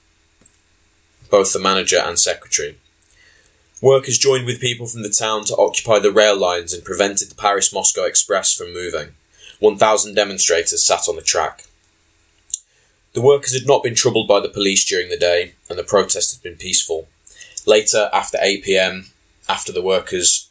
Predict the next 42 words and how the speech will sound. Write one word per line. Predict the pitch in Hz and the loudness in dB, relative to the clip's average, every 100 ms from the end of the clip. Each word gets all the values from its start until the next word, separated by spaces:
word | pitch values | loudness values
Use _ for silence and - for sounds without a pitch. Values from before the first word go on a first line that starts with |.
| _ | _
had | 92 85 | -12 -2
won | 98 98 | 0 0
and | 90 | -2
begun | 95 95 87 | -4 -4 -4
to | - | -2
disperse, | 85 - 95 90 85 - - _ _ | 0 0 -2 0 2 0 -2 _ _
they | 92 | -2
were | 92 | 0
violently | 101 107 107 92 | 2 2 2 -2
attacked | 95 - 104 - | -2 -2 -4 -4
by | 95 | -4
the | 87 | -4
police | - 90 87 82 - - _ _ _ - | -6 -4 -2 2 0 0 _ _ _ -12
and | 92 | -2
Z | 107 101 | 2 4
O | 101 98 | 4 2
M | - 95 | 2 0
O | 92 90 | 0 0
pa-, | - 95 92 - | 2 0 0 -2
paramilitary | 90 92 101 98 - 90 85 | 0 2 0 0 -2 -4 -6
units | 87 85 | -4 -2
who | 87 | -2
used | 87 85 - | -2 -4 2
great | 95 87 | 2 2
violence. | 85 87 87 80 - - - - _ - - _ | 2 2 2 -4 -2 0 0 -6 _ -18 -18 _
The | - | -4
police | 110 113 107 | -2 0 0
riot | 110 101 98 90 - | 2 0 2 -2 0
lasted | 98 - 92 | 0 0 -2
all | 92 95 | -6 -2
night, | 92 90 - | 0 0 -4
and | 85 | -8
many | 90 92 92 | -4 -2 2
workers | 95 90 90 87 | 4 4 0 -6
were | |
beaten | 85 95 92 98 | -2 -2 -2 -2
up | 92 - | -6 -8
and | 90 | -2
assaulted | 87 104 92 - - | 0 2 0 -2 0
while | 85 85 | -2 -2
in | 82 | -6
custody. | 87 - - - - | -2 -2 -2 -8 -12